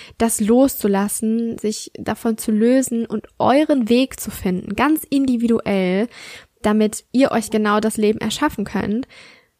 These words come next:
von dem ihr euch einfach, das, das ihr euch immer erträumt habt. Und, ähm, genau, das ist, ähm, unser Herzensangebot von uns an euch. Schaut da gerne mal rein. Ihr findet Empower Your Life auf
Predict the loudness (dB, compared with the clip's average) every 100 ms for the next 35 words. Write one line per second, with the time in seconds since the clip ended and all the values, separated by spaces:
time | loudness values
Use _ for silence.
0 | 0 2 4 4 4 2 -2 -2 -2 -2
1 | -6 _ _ _ -2 -2 -6 -4 -2 0
2 | 2 2 2 0 0 -2 -4 0 2 2
3 | -2 -4 -4 -4 -2 -2 -2 0 2 2
4 | 0 -2 _ -20 _ _ _ _ -10 0
5 | 2 2 0 -4 -6 -6 0 2 0 -2
6 | -12 -20 -20 -20 -14 -2 0 2 2 -2
7 | -6 _ 2 2 2 0 0 0 -2 -2
8 | 0 0 2 6 6 4 0 0 0 -4
9 | -4 -8 -2 0 0 -2 -4 -4 0 2
10 | 2 0 2 2 2 2 2 2 2 2
11 | 0 -2 -6 -12 -18 -4 0 0 0 2
12 | 4 2 2 -2 0 2 4 4 4 4
13 | 2 2 -2 -10 -2 2 2 2 -2 -10